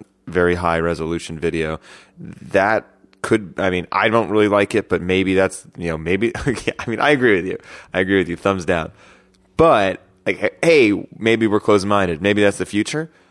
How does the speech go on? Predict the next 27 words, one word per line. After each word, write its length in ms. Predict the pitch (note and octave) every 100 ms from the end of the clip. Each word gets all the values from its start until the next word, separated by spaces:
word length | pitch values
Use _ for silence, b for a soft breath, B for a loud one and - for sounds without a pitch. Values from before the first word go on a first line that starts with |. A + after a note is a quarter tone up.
| b _
But 100 | G2
I 40 | F#2+
can 140 | -
tell 140 | - A2
you 100 | G2
for 140 | G2+
sure 560 | - - C3 F2 D#2+ - b b _
that 220 | E2+ -
they're, 240 | G2 G2 F#2+
like, 180 | F2+ -
shitty 560 | - - G2+ G#2 A2 A#2 _ -
post 520 | - A2+ A#2+ - -
three 340 | - F#2 G2+
D 420 | G2 F2 G2 D3+ - b b
where 120 | F#2
they 260 | E2+ E2+ E2
take 260 | - -
cardboard 380 | - F#2 F2 E2
cutouts 380 | - E2+ G2 -
and 100 | G2
push 240 | G#2 F#2+
them 160 | - G2
f-, 220 | - - _ _
for, 240 | - G2+ F#2+
further 300 | - G2+ F#2+
and 80 | F2+
backwards. 400 | F#2 G2 A#2+